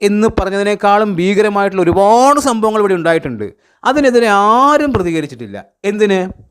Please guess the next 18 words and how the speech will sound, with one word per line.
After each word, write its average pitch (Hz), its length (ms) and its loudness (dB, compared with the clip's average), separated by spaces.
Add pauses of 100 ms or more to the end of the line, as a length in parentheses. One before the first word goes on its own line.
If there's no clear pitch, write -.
(100)
ഇന്നലെ 202 260 0
ഗബ്രി 190 300 2
എന്തെല്ലാം 214 480 2
വിളിച്ചു 202 200 -4
പറയുന്നു, 175 420 -2
ജാസ്മിൻ 160 500 -2
എന്തെല്ലാം 214 360 2
വിളിച്ചു 196 220 2
പറയുന്നു, 160 420 0 (100)
ജാസ്മിൻ 185 400 0
ജിൻഡോയെ 220 760 0
എന്തെല്ലാം 214 400 2
പറഞ്ഞിട്ടുണ്ട്, 185 540 0
"നിന്റെ 180 280 -2
മോന്തി 196 460 2
അടിച്ചു 220 240 0
പൊട്ടിക്കും" 202 480 -4
എന്നൊക്കെ 180 280 -2